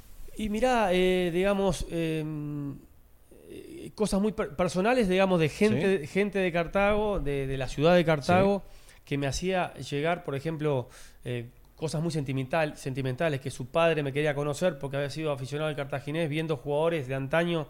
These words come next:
Speaker 2: Ajá.
Speaker 1: y me comparaba a mí con alguno de ellos, y el papá capaz que tenía,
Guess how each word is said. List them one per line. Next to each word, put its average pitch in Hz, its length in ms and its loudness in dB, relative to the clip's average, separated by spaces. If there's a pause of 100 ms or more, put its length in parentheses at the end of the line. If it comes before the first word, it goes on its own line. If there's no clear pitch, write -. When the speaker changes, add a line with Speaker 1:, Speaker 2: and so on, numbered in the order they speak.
Speaker 2:
Ajá. 87 520 -6
Speaker 1:
y 135 120 -2
me 135 140 0
comparaba 139 440 0
a 151 60 0
mí 165 80 -4
con 151 160 -4
alguno 151 320 -2
de 165 100 0
ellos, 156 360 -6 (360)
y 135 180 -4
el 131 100 -2
papá 143 280 0
capaz 151 240 0
que 143 80 -4
tenía, 143 640 -2